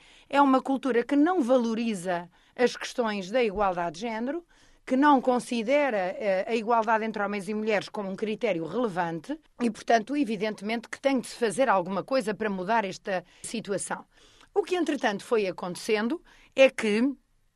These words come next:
nós achamos que tínhamos de dar um passo mais. E este passo é a resolução do Conselho de Ministros a que se refere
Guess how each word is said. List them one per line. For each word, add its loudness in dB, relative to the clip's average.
nós 4
achamos 2
que -4
tínhamos 0
de 0
dar 4
um -6
passo -2
mais. -10
E -2
este -4
passo 6
é 6
a 2
resolução -4
do -8
Conselho -6
de -8
Ministros -6
a -6
que -14
se 0
refere -10